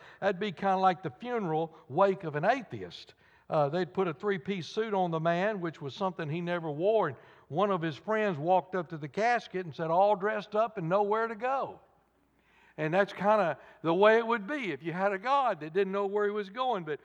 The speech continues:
but Jesus, aren't you glad he came to earth? He was headed somewhere. We're told twice in our text that Jesus was headed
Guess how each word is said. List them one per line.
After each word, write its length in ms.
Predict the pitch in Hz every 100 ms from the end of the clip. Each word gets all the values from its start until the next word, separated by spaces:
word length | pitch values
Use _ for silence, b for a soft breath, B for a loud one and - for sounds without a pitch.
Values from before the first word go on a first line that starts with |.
| b b -
but 200 | 196 127
Jesus, 560 | 165 302 311 175 147
aren't 240 | 180 254 220
you 60 |
glad 480 | 165 202 247 226 180
he 140 | 185
came 300 | - 220 226
to 100 | 185
earth? 340 | 180 220 208 151
He 140 | 196
was 180 | 165 123 123
headed 360 | 262 254 180 -
somewhere. 600 | 175 151 143 143 120 101 b b b -
We're 160 | 175
told 380 | - 226 254 240
twice 760 | - 262 277 220 135 131 - - b -
in 140 | 196
our 160 | 170 156
text 500 | - 240 160 - 175
that 180 | 160
Jesus 600 | 123 185 214 226 190 185 170
was 180 | 147 - 226
headed 380 | 214 156 160